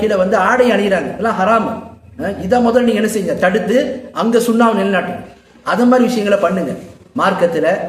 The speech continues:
ஒரு ஆதாரம் இல்லாத பிரிவினை ஏற்படுத்தக்கூடிய, பாவத்தை நமக்கு வழிவகுத்து தரக்கூடிய ஒரு விஷயத்தை செஞ்சுட்டு போய் நாங்க வந்து சுண்ணாவை நிலைநாட்டுவோம்னு சொல்றது, இது நம்மளை நாமளே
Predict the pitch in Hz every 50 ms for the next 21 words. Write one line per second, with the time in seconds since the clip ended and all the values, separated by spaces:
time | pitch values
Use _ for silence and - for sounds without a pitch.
0 | - - - - _ _ - 147 165 165 165 160 160 156 147 151 175 180 180 175
1 | 170 175 175 175 156 156 165 170 156 151 135 139 151 180 202 - - - - -
2 | - _ - 233 247 254 240 226 202 196 240 - 190 175 - - 165 156 160 151
3 | 147 147 165 185 - - - - - - - 180 196 226 247 233 233 220 208 190
4 | 185 180 175 180 175 170 170 170 165 165 160 160 160 156 156 151 151 160 185 214
5 | 220 196 190 185 - - 175 165 156 156 165 165 165 160 160 - - 185 175 170
6 | 170 165 160 156 143 156 160 165 214 240 - - - - - - - 160 180 185
7 | 180 175 170 165 175 196 - - 175 190 196 196 180 170 180 185 175 151 156 156
8 | 156 135 160 147 151 147 160 208 254 - - - - - - 151 170 175 165 175
9 | 196 233 233 233 220 220 220 226